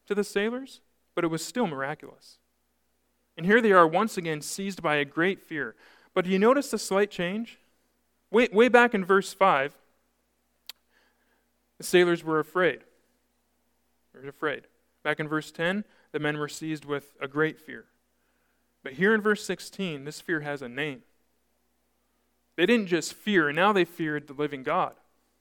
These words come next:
This is a very different fear than the one they had earlier.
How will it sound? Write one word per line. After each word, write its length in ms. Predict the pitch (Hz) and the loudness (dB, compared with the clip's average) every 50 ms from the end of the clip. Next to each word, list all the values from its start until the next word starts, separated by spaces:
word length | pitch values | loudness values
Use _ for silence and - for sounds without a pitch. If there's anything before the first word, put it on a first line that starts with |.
| _ _ _ _ _ _ _ _ _ _ _ _ _ _ _ _ _ _ _ _ - | _ _ _ _ _ _ _ _ _ _ _ _ _ _ _ _ _ _ _ _ -4
This 160 | 208 214 - | -4 -2 -2
is 80 | 208 | 0
a 60 | 196 175 | 0 2
very 280 | 160 185 214 233 202 | 6 6 6 6 6
different 460 | 175 - - 226 226 - 233 196 151 | 2 2 2 2 2 2 0 -2 -2
fear 260 | - - - 220 220 190 | -4 -2 0 2 2 2
than 140 | 165 160 | 2 0
the 80 | 156 156 | -2 -2
one 160 | 160 165 160 | -2 -2 -2
they 80 | 160 151 | -2 -2
had 180 | 147 151 139 | -2 -2 -2
earlier. 380 | 143 156 175 165 151 127 113 - | 0 -2 -2 -4 -6 -10 -14 -18